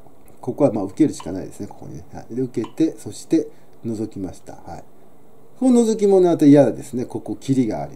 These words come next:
両方ある、あるし。で、まあ、こっちから受けたんですけれども、で、ここ押さえますね。ちょっと押さ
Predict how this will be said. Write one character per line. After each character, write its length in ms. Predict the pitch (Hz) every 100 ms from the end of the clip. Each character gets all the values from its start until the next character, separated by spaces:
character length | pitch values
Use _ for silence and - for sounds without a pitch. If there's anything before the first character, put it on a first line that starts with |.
| 98
両 160 | 104 98
方 160 | -
あ 60 | 69
る、 160 | 62 -
あ 120 | -
る 100 | -
し。 220 | - - 139 - - - - - - - - - - - - - - - -
で、 60 | 180
ま 100 | 151
あ、 40 |
こ 100 | 143
っ 20 |
ち 80 | 143
か 100 | 196
ら 60 | 190
受 120 | 170
け 60 | 131
た 100 | 82
ん 60 |
で 80 | 139
す 100 | -
け 120 | -
れ 60 | 135
ど 120 | 147
も、 240 | 110 - - - - - - - - - - - -
で、 100 | -
こ 140 | 359
こ 120 | 359
押 100 | 285
さ 120 | -
え 40 | 233
ま 120 | 285
す 120 | -
ね。 120 | 349
ち 100 | -
ょ 20 | 240
っ 40 |
と 40 |
押 40 |
さ 120 | 202